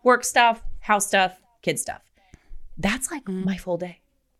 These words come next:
Speaker 1: I mean, that's, like, every scrap of time filled. You actually have time for very few of those. Do you know what I'm saying?
Speaker 2: Mm-hmm. Mm-hmm.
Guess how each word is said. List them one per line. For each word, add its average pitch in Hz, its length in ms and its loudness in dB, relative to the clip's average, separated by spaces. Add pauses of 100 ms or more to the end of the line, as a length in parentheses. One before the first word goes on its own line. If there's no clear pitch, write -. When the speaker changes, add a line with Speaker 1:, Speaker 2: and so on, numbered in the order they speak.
(240)
Speaker 1:
I 202 100 6
mean, 202 180 6
that's, 233 240 4
like, 196 220 -4
every 208 300 -2
scrap 190 320 0
of 175 100 -8
time 165 280 -8
filled. 147 400 -8 (1160)
You 220 180 6
actually 247 380 6
have 214 240 0
time 202 380 -2
for 185 260 -4
very 185 540 -6 (360)
few 175 540 0 (1700)
of 151 120 0
those. - 400 -2 (680)
Do 165 100 -4
you 175 40 2
know 190 80 6
what 208 60 8
I'm 220 80 6
saying? 226 360 2
Speaker 2:
Mm-hmm. - 520 -10
Mm-hmm. 202 160 -4